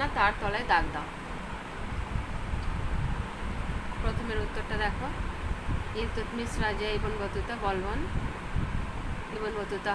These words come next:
হবে। তারপরটা ঝিলাম, তারপরটা আমির, আর পাঞ্জাব, এটা হচ্ছে মাহমুদ গাওয়ান।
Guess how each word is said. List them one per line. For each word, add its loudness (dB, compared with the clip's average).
হবে। 0
তারপরটা 0
ঝিলাম, 0
তারপরটা 0
আমির, 2
আর 2
পাঞ্জাব, 4
এটা 2
হচ্ছে -2
মাহমুদ 2
গাওয়ান। 0